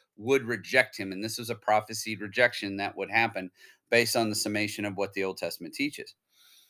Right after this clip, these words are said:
Speaking of what the Old Testament teaches, uh, Jesus says a statement here that's not necessarily found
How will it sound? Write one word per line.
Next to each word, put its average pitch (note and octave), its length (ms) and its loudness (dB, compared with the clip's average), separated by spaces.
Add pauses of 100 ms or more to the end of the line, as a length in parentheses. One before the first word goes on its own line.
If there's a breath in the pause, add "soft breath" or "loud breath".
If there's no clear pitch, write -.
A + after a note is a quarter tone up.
(340 loud breath)
Speaking E3+ 420 4
of C4 180 8
what C#3 140 6
the B2+ 120 4
Old A#2 140 4
Testament A2+ 460 0
teaches, D#3 560 -2
uh, C3+ 200 8
Jesus D#3 380 0
says D3 200 4
a C3+ 60 0
statement B2 440 2
here D3 180 2
that's A2+ 160 -8
not C3 160 2
necessarily B2+ 640 0
found G#2 480 0